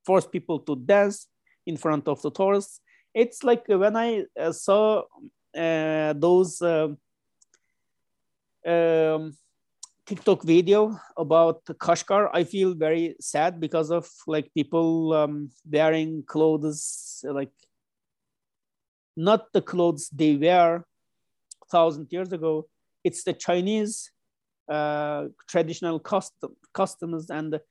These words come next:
Chinese don't wear that anymore. You can only see from the, like, uh, C O G in Chinese, like,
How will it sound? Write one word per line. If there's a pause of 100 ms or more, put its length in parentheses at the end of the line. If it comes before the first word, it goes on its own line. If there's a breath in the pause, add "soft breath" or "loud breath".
(260)
Chinese
don't
wear
that
anymore.
You
can
only
see
from
the, (420)
like, (160)
uh,
C
O
G
in
Chinese,
like,